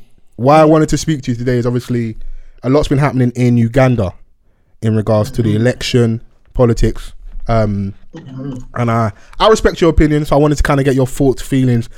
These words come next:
Speaker 1: and kinda have a conversation in regards to what's happening out there, and just to shed a bit more light for our listeners. I don't know if many of our listeners are from that part of the world, but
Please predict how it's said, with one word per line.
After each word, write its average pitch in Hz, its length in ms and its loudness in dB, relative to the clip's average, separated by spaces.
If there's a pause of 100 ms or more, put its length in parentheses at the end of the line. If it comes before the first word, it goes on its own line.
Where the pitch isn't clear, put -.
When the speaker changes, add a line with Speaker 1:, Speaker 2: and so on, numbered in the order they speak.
(220)
Speaker 1:
and 110 100 -10
kinda 135 160 2
have 127 100 2
a 123 40 0
conversation 127 500 0
in 120 60 -2
regards 117 240 0
to 123 80 0
what's 110 80 0
happening 113 260 -2
out 107 160 -4
there, 107 220 -2 (380)
and 110 120 -4
just 127 120 -4
to 131 60 -4
shed 123 200 2
a 110 60 2
bit 113 100 -2
more 113 180 0
light 113 280 0 (560)
for 120 160 -2
our 110 100 2
listeners. 113 400 0
I 107 60 -2
don't 113 160 0
know 113 140 0
if - 200 -6
many 117 180 -2
of 110 60 -2
our 131 80 0
listeners 110 240 -4
are 104 60 -4
from 110 180 -2
that 104 140 -4
part 113 140 0
of 95 40 -4
the 107 60 -4
world, 104 200 -2
but 104 220 -6